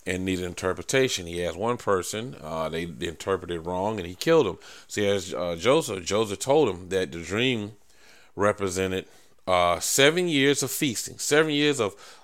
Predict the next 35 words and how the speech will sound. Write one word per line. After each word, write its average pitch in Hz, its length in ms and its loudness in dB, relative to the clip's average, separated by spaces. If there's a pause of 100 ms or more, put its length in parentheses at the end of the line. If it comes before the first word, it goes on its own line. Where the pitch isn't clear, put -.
of, 87 400 0
of 80 400 -6
eco-, 107 360 0
in, 120 260 2
like, 107 200 4
the 98 260 -2
economic 147 440 0
growth. 135 460 4
Everybody's 123 420 4
gonna 92 120 -8
be 82 60 -10
fine. 139 420 2
Everybody 107 240 2
gonna 90 180 -4
have 87 140 -4
money. 139 340 2
Everybody 110 260 2
gonna 95 140 -4
have 98 100 -6
food. 147 340 2
The 120 60 2
whole 120 140 4
nine. 110 160 0 (840)
Seven 123 480 2 (240)
additional 123 600 2 (120)
years 92 520 -4 (140)
of 98 280 0 (120)
famine. 131 640 0 (840)
Okay, 110 460 2 (160)
seven 131 500 2
years 147 320 4
of 139 80 -4
famine. 120 280 0
Seven 165 600 2
years. 143 600 0